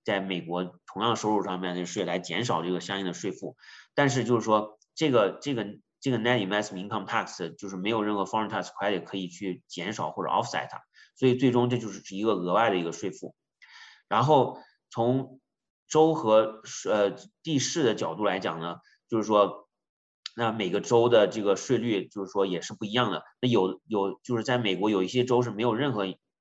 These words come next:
所得税的，比如说像德克萨斯啊，这是，它是没有任何，嗯，没有，不需要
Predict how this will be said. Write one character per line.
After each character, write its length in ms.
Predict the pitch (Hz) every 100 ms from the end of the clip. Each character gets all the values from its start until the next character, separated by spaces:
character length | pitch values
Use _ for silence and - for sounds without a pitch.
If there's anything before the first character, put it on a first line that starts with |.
| _
所 220 | - 92
得 80 | 95
税 180 | 131 110
的， 220 | - -
比 60 | 98
如 100 | 101
说 140 | 107
像 420 | 113 107 95 87 _ _
德 80 | -
克 100 | 123
萨 160 | 120 104
斯 220 | - 113
啊， 260 | 107 - - - -
这 80 | 120
是， 160 | 110 -
它 180 | 107 113
是 100 | 107
没 100 | 117
有 100 | 113
任 200 | 131 98
何， 420 | 92 92 92 - _ _
嗯， 260 | - 90 82
没 80 | 110
有， 100 | 104
不 160 | 85 120
需 120 |
要 120 | 127